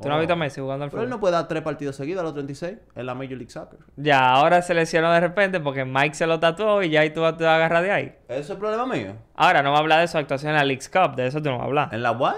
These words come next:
Speaker 1: Sí, ríete, ríete. Pa' mí el problema de este Manchester United es la directiva, cien por ciento.
Speaker 2: Pa' mí el problema de este Manchester United es que Ten Hag abusó de Cristiano, lo humilló y esto es karma.
Speaker 1: <laughs> ¿Qué abusó de Cristiano?
Speaker 2: Esto es karma.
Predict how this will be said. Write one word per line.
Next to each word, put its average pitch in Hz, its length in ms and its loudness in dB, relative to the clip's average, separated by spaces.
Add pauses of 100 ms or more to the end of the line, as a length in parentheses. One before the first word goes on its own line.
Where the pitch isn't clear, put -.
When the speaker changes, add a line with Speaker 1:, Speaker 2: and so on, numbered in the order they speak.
(800)
Speaker 1:
Sí, 131 440 -8
ríete, 123 380 -12
ríete. 135 320 -14 (460)
Pa' 190 200 6
mí 262 160 2
el 247 100 4
problema 185 560 4
de 151 220 4
este 196 160 0
Manchester 180 340 0
United 202 320 0 (140)
es 151 100 2
la 147 80 4
directiva, 127 400 -2
cien 123 200 -12
por 120 100 -12
ciento. - 180 -2
Speaker 2:
Pa' 151 140 4
mí 196 160 0
el 202 120 2
problema 147 440 2
de 147 60 0
este 165 100 -6
Manchester 165 340 -4
United 220 340 -2
es 165 120 -2
que 180 80 -4
Ten 185 240 -2
Hag 240 260 2
abusó 156 320 2
de 196 100 0
Cristiano, 220 600 0
lo 170 140 2
humilló 214 500 2
y 175 80 2
esto 214 160 2
es - 40 -2
karma. 107 420 0
Speaker 1:
<laughs> - 20 -10
¿Qué - 120 -4
abusó 139 360 -4
de 135 120 -8
Cristiano? 139 320 -6
Speaker 2:
Esto 254 140 2
es 302 80 2
karma. 113 540 0